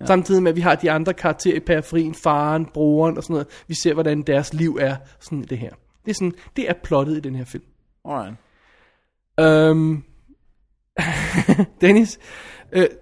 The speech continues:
Speaker 2: samtidig, ikke også? Så, så ser vi en film, der har virkelig, virkelig gode hensigter. Ikke?
Speaker 1: Ja.
Speaker 2: Og som ikke får, får, får,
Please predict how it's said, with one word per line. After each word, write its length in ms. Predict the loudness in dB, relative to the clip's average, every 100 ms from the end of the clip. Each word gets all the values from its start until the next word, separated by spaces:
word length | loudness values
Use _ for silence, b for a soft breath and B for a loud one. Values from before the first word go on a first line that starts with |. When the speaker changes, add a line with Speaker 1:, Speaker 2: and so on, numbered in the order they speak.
| -2 4
Speaker 2:
samtidig, 380 | 6 6 4 6
ikke 120 | 4
også? 240 | 0 -6 -18 _ _ _ _ -20 -20 _ -10
Så, 320 | 0 2 2 -2
så 200 | -8 -8 -2
ser 100 | 0
vi 40 | 0
en 60 | -2
film, 160 | -4
der 100 | -4
har 300 | -2 -2 -4 -8 0
virkelig, 340 | 2 2 -2 -12 -2
virkelig 380 | 2 2 0 2
gode 280 | 4 4
hensigter. 500 | 2 -4 -4 -8 -8 -16 _ _ _ _ _ _ _ _ -6
Ikke? 140 | -6 -6 _ _ -4
Speaker 1:
Ja. 180 | -4 -4 -8 -6
Speaker 2:
Og 80 |
som 160 | -2 -2
ikke 200 | -2 -6 -6
får, 80 | -8
får, 340 | -8 -6 -6 -8 -8
får, 180 | -4 -4